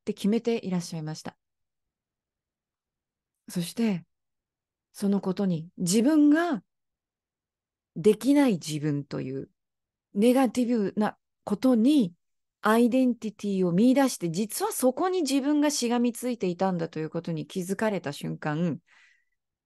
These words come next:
言葉を失っていました。「今、ほうけてしまいました」っておっしゃってました。本当に。口が開いて、言葉が出てこなかったんです。まさか自分が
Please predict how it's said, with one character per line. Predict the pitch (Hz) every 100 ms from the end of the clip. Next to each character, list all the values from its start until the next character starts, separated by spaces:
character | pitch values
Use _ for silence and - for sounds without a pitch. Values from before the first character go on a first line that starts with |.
| -
言 | 233 302 294
葉 | 302
を | 202
失 | 156 - 190 185
っ |
て | 175 -
い | 165
ま | 151
し | -
た。 | - _ _ _ _ _ _ _ _ _ _ _ -
「今、 | 202 175
ほ | 170 320 370
う | 262
け | 220
て | 196
し | 180
ま | 175
い | 170
ま | 175
し | -
た」 | 160
っ |
て | -
お | 143
っ |
し | 151
ゃ |
っ |
て | -
ま | 160
し | -
た。 |
本 | - 226
当 | 220 214 190
に。 | 170 _ _ _ _ _ -
口 | - -
が | 277 269
開 | 247
い |
て、 | 240 233 165 _ _ _ _ _
言 | - 247 311
葉 | 302
が | 202
出 | 277
て | 285
こ | 240
な | 233
か | 196
っ | -
た | 151
ん | 147
で |
す。 | 156 - _ _ _ _ _ _ _ _ _ _ _ _ _ _ _ _ _ _ _ _ -
ま | 160 170 226
さ | - 349
か | - 330
自 | 196 185
分 | 175 175 165
が | 165 143